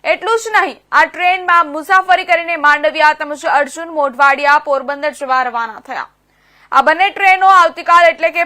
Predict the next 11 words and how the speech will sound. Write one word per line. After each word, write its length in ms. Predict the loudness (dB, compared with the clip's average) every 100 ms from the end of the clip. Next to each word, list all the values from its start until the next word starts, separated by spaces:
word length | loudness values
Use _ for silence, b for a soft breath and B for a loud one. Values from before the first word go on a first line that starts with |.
| -2
પંદર 320 | -4 -4 -4 -4
નવેમ્બરથી 600 | -6 -4 -4 -4 -8 -14
શરૂ 280 | -6 -6 -4 -6
થશે 320 | -6 -6 -6
અને 160 | -2 2
રાજકોટ 440 | 2 0 -4 -6 -2
પોરબંદર 460 | -2 0 -4 -4 -2 0
માત્ર 300 | 0 -2 -4 -6
પિસ્તાલીસ 580 | -4 4 4 4 -2 -8
રૂપિયામાં 540 | -2 0 2 0 -2
મુસાફરી 540 | -8 -4 -4 -4 -8